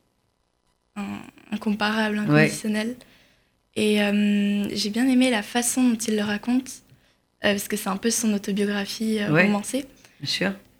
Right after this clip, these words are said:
Speaker 1: Et, euh, j'ai beaucoup aimé le fait qu'il, qu'il décrive à chaque fois ses sentiments, ses...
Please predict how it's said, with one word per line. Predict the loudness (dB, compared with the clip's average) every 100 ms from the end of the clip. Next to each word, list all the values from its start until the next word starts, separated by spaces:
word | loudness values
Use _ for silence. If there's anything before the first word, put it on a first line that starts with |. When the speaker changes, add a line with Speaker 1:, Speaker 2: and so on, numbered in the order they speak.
| _
Speaker 1:
Et, | -4 -2
euh, | -2 -2 -2 -2 0 -2 -2 -2
j'ai | 0
beaucoup | 0 2 2
aimé | 4 4
le | 2
fait | -2 -4
qu'il, | -6 -4 -4 -6 -10 -18 -20
qu'il | -6 -4
décrive | -2 -2 0
à | 0
chaque | -2
fois | -2 -2
ses | -2
sentiments, | -2 -4 0 0 0 -2 -8
ses... | -6 -2 0 0